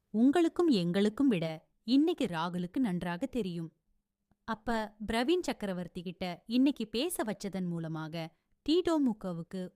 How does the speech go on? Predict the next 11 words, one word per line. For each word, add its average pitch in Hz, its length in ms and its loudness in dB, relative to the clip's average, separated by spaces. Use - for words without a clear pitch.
ஒரு 214 260 -2
அதிர்ச்சி 269 400 -2
வைத்தியம் 185 400 -4
கொடுக்கிறாங்க. 156 600 -8
"சீட் - 400 0
அதிகமா 220 520 -2
கொடுக்கலைன்னா 175 600 -4
நாங்க 208 300 -4
விஜய் 196 300 -2
கிட்ட 247 300 -4
போயிருவோம்." 160 480 -6